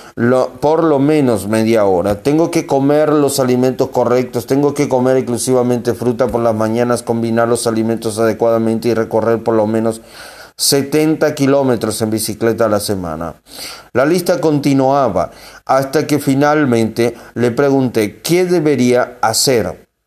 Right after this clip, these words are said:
a lo que me contestó, "Debería hacer más ejercicio". De eso se trata precisamente. Esa mujer tiene una amiga con exceso de peso.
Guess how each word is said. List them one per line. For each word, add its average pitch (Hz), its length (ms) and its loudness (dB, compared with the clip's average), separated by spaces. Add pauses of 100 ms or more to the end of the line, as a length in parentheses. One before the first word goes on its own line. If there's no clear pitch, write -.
(140)
a 131 100 2
lo 131 140 0
que 131 100 0
me 127 140 2
contestó, 127 600 0
"Debería 131 540 0
hacer 143 240 0
más 131 220 0
ejercicio". 98 680 -4
De 131 380 0
eso 160 180 -2
se 143 160 -2
trata 113 380 0
precisamente. 95 800 -6 (2750)
Esa 165 200 2
mujer 175 360 2
tiene 160 200 2
una 151 160 4
amiga 135 340 2
con 127 140 2
exceso 123 420 0
de 113 140 2
peso. 120 460 -2